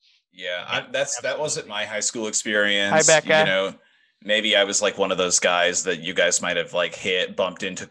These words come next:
Speaker 1: in class while you were skateboarding in the hall, and I, like, spin around two times and go, "Boo!" And my,
Speaker 3: Ugh.
Speaker 1: and I, uh, my lunchbox is, like, full of hard-boiled eggs, and they, like, roll everywhere. <laughs>
Speaker 3: My eggs!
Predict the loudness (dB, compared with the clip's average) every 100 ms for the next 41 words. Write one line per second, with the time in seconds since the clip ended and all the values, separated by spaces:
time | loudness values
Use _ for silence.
0 | -6 -6 -4 -4 -2 0 0 0 -2 -6
1 | -6 -2 -2 -2 -4 -6 -8 -8 -8 -2
2 | 0 0 -2 -4 -2 0 2 0 0 0
3 | -2 -4 -6 -8 -6 -4 -4 -4 -6 -6
4 | -4 0 2 2 2 0 -4 -2 -4 -2
5 | 2 4 6 6 6 6 6 4 -4 _
6 | _ 0 0 2 2 2 2 0 -2 _
7 | _ -6 -2 0 0 0 2 2 2 -2
8 | -4 -6 -4 -4 -4 -2 0 2 0 2
9 | 2 2 0 0 0 -2 -2 -4 -6 -2
10 | -2 -2 -6 -6 -2 -2 -2 -6 -4 0
11 | 2 2 -2 -14 -16 -18 -20 -4 0 2
12 | 2 0 -2 -2 -4 _ _ _ _ 2
13 | 6 8 10 8 8 8 8 6 4 0
14 | -2